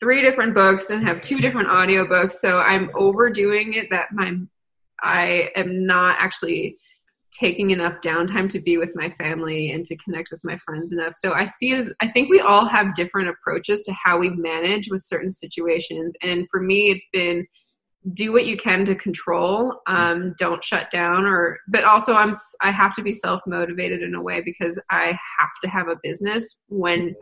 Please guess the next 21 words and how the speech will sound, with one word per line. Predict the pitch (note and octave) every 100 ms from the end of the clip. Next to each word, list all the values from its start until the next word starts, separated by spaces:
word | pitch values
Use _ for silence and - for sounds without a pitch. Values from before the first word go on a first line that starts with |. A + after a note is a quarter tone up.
| -
covid | E3+ E3 E3 E3
nineteen | F3 E3+ D#3+ - E3+ F3
or | E3+ D#3
twenty | - E3+ E3
twenty | - G#3 F#3+ F3+ F3+ - _ _
is | - F#3+ F#3
done | F3 F3 G3
with. | E3 E3 F#3+ -
Um, | F#3 D#3+ D#3+ -
otherwise, | E3+ F3+ F3+ F3 E3+ E3+ E3+ _ _ _ _
I'm | - E3+ F#3
gonna | F#3 F3+ F#3+
have | F#3 F3+
to | F#3
figure | F#3 F3 F3
out | D#3+
a | D#3
different | F3 E3+ D#3
situation. | - E3 F3 F3+ F#3+ F3+ E3+
And | E3+
I, | E3